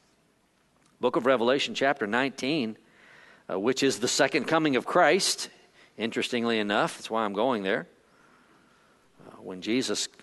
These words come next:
returns, there's this great glory. He returns with his church, the raptured church.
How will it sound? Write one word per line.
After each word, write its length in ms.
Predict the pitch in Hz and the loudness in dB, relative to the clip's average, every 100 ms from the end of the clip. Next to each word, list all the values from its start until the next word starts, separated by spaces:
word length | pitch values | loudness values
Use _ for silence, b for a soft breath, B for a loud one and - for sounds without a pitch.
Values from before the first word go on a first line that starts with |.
| - | -6
returns, 720 | 98 - 127 131 156 185 113 | -6 -2 0 2 2 -2 0
there's 220 | 113 107 | 0 2
this 180 | 131 - | -2 0
great 340 | 123 139 139 | 2 2 2
glory. 380 | 123 131 170 160 | 2 4 4 2
He 140 | 120 | 0
returns 600 | 98 95 - 175 196 196 - B B | -2 -4 0 2 2 0 -4 B B
with 220 | 110 165 | 0 2
his 180 | 143 107 | 2 0
church, 520 | - - 185 226 - | 0 2 4 4 0
the 100 | - | -2
raptured 500 | 113 143 180 - 143 | 2 4 4 2 -2
church. 360 | 98 202 214 - | 0 2 2 0